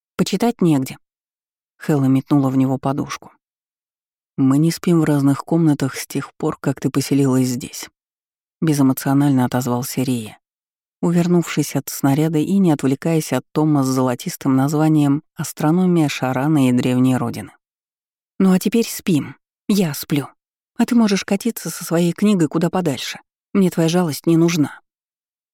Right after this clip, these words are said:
«Это не жалость, это рациональность. Тебе надо расслабиться перед встречей, а не наслаждаться кошмарами».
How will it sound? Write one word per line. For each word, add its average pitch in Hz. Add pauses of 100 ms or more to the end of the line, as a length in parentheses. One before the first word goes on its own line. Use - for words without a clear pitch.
(260)
«Это 165
не 165
жалость, - (240)
это 139
рациональность. 143 (560)
Тебе 175
надо 185
расслабиться 156
перед 135
встречей, 131
а 131
не 165
наслаждаться 143
кошмарами». -